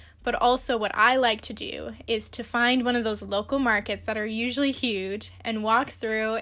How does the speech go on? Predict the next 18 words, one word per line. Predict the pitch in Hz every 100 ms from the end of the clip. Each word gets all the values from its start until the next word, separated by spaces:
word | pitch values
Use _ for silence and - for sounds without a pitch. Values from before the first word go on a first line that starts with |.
| -
and | 214 214 214 214 220 240 - - - -
buy | 214 208 226
some | - 254 240
interesting | 226 220 - 226 - 226
looking | 220 220 214
fruits | 214 226 220 220
and | 214
vegetables | 254 277 - 277 285 277 285 269
that | 196
you've | 208 208
never | 214 202 202 220 - - - -
heard | - 294 311
of | 294 294 285
or | 214 208
seen | 208 - 277 269
before, | 262 - 254 247 254 247 -
or | 214
even | - 220 208 202 202 196